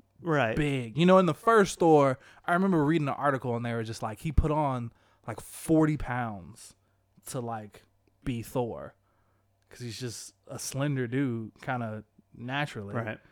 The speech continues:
Speaker 2: You know what I mean? So, like, as time went on, again, like, he, he didn't look as big as he did
Speaker 1: Well, I mean, this last movie, they
Speaker 2: in
Speaker 1: put
Speaker 2: the
Speaker 1: a,
Speaker 2: first Thor
Speaker 1: they
Speaker 2: movie.
Speaker 1: just put a fat suit on him.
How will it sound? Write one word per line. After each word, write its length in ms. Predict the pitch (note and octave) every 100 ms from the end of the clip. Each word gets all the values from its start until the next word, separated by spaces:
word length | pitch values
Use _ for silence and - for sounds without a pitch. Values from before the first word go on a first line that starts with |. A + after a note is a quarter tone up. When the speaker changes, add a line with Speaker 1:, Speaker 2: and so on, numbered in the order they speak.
| _ -
Speaker 2:
You 80 | C3+
know 100 | B2+
what 60 |
I 40 | B2+
mean? 340 | C3 C#3 D3 - _ _ _ -
So, 200 | - C3+
like, 240 | C3 C3 -
as 200 | C#3+ C#3
time 300 | - D#3 D#3
went 140 | C#3+
on, 220 | C#3+ D3 B2
again, 400 | A2+ C#3+ C3+ B2
like, 160 | A#2+
he, 260 | - E3 D#3+
he 160 | C3 D#3
didn't 260 | G#3 D3+
look 220 | C#3 D#3
as 200 | B2+ B2+
big 360 | A#2 G2+ B2 C3
as 120 | B2
he 100 | C3
did 120 | A#2
Speaker 1:
Well, 80 | B2
I 20 | B2
mean, 140 | B2
this 160 | B2 -
last 200 | E3+ -
movie, 220 | A#2+ G#2+
they 80 | A2
Speaker 2:
in 80 |
Speaker 1:
put 80 | B2
Speaker 2:
the 60 | A2
Speaker 1:
a, 40 |
Speaker 2:
first 280 | C3+ C#3 -
Thor 160 | A#2 A2
Speaker 1:
they 60 |
Speaker 2:
movie. 140 | A2 G#2+
Speaker 1:
just 180 | A2+ -
put 100 | -
a 60 |
fat 400 | - - D3 -
suit 180 | - A#2
on 160 | A2 A2+
him. 180 | A#2+